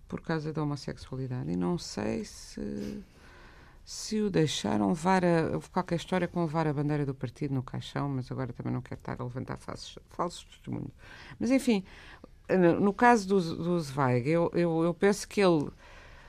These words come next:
também se terá sentido, por um lado, lá está, criticado porque não, não,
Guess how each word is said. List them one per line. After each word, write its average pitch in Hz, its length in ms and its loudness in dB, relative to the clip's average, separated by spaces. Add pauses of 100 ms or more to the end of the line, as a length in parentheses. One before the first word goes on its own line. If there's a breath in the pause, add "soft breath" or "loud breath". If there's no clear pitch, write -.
(360 soft breath)
também 185 340 6
se - 140 -2
terá 185 240 6
sentido, 170 480 2
por 180 120 -2
um 196 140 4
lado, 165 380 8
lá 160 160 4
está, 143 340 0
criticado 202 680 6
porque - 340 -4
não, 165 320 4
não, 135 200 2